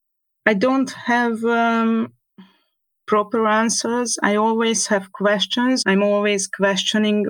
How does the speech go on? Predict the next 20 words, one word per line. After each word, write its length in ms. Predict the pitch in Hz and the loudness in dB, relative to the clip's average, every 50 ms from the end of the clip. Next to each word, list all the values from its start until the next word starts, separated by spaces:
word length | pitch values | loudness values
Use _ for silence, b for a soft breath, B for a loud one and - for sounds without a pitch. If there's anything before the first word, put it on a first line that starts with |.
| - - | -2 0
my 380 | 196 196 190 190 185 190 190 | 0 2 4 4 4 2 2
role 520 | 190 185 180 175 175 180 190 202 226 240 226 - _ _ _ _ _ _ _ _ _ _ _ _ _ _ _ _ _ _ _ _ _ _ _ _ _ _ _ - | 2 0 0 0 0 0 0 0 -2 -4 -6 -10 _ _ _ _ _ _ _ _ _ _ _ _ _ _ _ _ _ _ _ _ _ _ _ _ _ _ _ -2
because 480 | 196 190 - 196 185 185 185 185 185 190 | -2 0 2 2 2 2 2 0 0 0
am 180 | 202 214 226 233 | 2 2 4 2
I 500 | 226 226 214 214 202 196 196 196 196 196 - | 2 2 2 2 2 2 0 -2 -4 -4 -2
a 240 | 196 185 185 180 175 - _ | 0 0 0 0 -4 -2 _
part 340 | 208 202 202 214 214 214 - - - | 0 2 2 0 -2 -4 -12 -4 -4
of 180 | 214 208 196 202 - | -4 -4 -4 -8 -2
this 460 | - 226 226 - - - - - - - _ _ - | 0 0 0 0 -2 -2 -2 -4 -6 -8 _ _ -4
artwork 600 | - 202 202 202 202 202 - - 233 240 247 247 - - - | -2 0 0 0 -2 -4 -4 -2 0 0 0 -2 -6 -8 -4
or 220 | - 185 180 180 | -2 0 0 0
not? 500 | 175 175 175 185 196 214 269 294 - - - - _ _ _ _ _ _ | 0 0 2 2 2 2 0 -2 -6 -12 -14 -14 _ _ _ _ _ _
If 220 | - 202 190 - | -6 -6 -2 0
I 160 | 208 196 196 196 | 0 0 0 0
tell 260 | 190 - - 233 233 | -2 -4 -2 0 0
you, 380 | 233 220 214 208 196 190 190 - - | 2 2 2 0 -2 -2 -4 -4 -4
"Okay, 240 | 226 190 - 190 | -4 -2 0 0
use 360 | 185 190 208 247 254 240 226 196 | 2 2 2 2 2 0 0 0
this 260 | - 202 196 - - | -2 -2 -2 0 0
image," 420 | 196 185 175 170 165 156 - - | 0 0 0 0 -2 -4 -6 -8